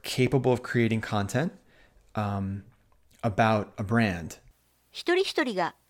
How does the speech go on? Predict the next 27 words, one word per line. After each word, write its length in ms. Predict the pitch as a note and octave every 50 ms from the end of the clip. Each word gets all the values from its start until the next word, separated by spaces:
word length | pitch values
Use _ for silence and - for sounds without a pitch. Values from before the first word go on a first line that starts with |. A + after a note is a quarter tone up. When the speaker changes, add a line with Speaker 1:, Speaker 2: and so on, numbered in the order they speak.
| _ _ _ -
Speaker 2:
異 220 | A3+ G#3 - C4+ D4
な 100 | F4+ F#4
る 100 | E4+ A3
完 260 | - A3+ A3+ B3+ C4
成 200 | - - C4 C4+
品 280 | B3 B3+ C4 C4 C4 B3
を 60 | B3 -
作 220 | - - - B3+
り 80 | B3+ C4+
出 120 | C4+ C#4+
す 120 | C#4+ - -
こ 100 | - G#3
と 140 | - C4
が 120 | B3 A3+ G3
で 120 | E3 G3+
き 160 | - - B3+
る 180 | A3 F#3 - - _ _ _ _ _ -
と 100 | D4 D#4+
い 100 | D#4+ E4
う 80 | E4
こ 120 | - E4 D#4+
と 100 | D#4+ A3+
で 100 | F#3 F3
す 140 | - -
ね。 180 | D3+ F3+ C4 A4 _ _ _ _ _ _ _ _ _ _ _ _ _ _ _ _ -
Speaker 1:
Yeah. 280 | - F#2 E2+ - A#2 - _ _ _ - - - _ _ _ - - - - - _ _ - - - - _ _ _ _ _ _ _ - - -
So, 380 | - - A#2+ A2 G#2+ G#2+ G#2